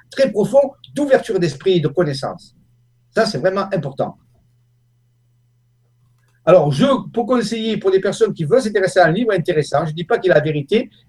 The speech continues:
mais qui, qui est écrit par Louis-Claude Vincent, il n'est pas facile à trouver, il s'appelle Le paradis perdu de Mu, l'anci-, le continent côtier de Pacifique. Et là,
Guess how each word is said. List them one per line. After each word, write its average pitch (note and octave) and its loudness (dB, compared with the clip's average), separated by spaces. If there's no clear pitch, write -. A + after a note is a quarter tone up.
mais B2+ -8
qui, D#3+ -6
qui F3 -2
est - 0
écrit F#3+ -4
par D#3 4
Louis-Claude F#3+ 2
Vincent, D#3 0
il G3+ -2
n'est G#3 2
pas C4+ 2
facile - -4
à A3+ 2
trouver, F3 -8
il - -6
s'appelle F#3 -2
Le D3+ -2
paradis A#3 0
perdu E3 0
de C#3 -4
Mu, F#3 -2
l'anci-, G3+ 0
le E3 -2
continent G3 -2
côtier F3+ -4
de E3 -4
Pacifique. D#3 -6
Et F#3+ 2
là, B3 2